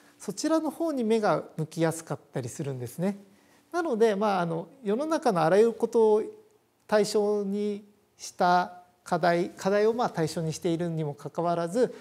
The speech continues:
あの、解決法がどんどんアップデートされるので、この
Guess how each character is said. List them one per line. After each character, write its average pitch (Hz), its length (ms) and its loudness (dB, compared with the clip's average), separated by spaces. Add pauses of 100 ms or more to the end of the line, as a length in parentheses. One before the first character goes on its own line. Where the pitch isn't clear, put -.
(200)
あ 180 80 -6
の、 160 260 -8
解 240 200 -2
決 254 260 -2
法 247 180 2
が 220 100 2
ど 233 160 2
ん 214 80 -2
ど 156 80 0
ん 135 40 0
ア - 20 -2
ッ 127 40 -4
プ - 160 -6
デ 156 100 2
ー - 20 -2
ト 156 60 -8
さ - 160 -4
れ 156 120 0
る 151 100 -4
の 135 160 -6
で、 135 280 -2
こ 147 140 -12
の 165 80 -8